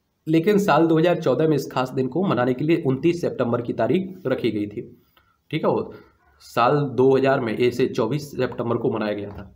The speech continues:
तो ये भी आप लोग याद रखिएगा। चलिए आगे बढ़ते हैं हम लोग फिलहाल।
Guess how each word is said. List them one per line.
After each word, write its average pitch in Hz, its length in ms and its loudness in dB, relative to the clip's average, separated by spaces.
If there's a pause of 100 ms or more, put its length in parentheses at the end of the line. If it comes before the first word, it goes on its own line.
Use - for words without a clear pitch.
तो 110 80 -8
ये 107 160 -2
भी 127 100 -2
आप 117 180 -4
लोग - 360 -8 (440)
याद 98 260 -4
रखिएगा। 101 400 -10 (220)
चलिए 170 240 2
आगे 147 220 0
बढ़ते 135 240 -2
हैं 143 80 -4
हम 135 60 -8
लोग 123 180 -4
फिलहाल। 110 300 -10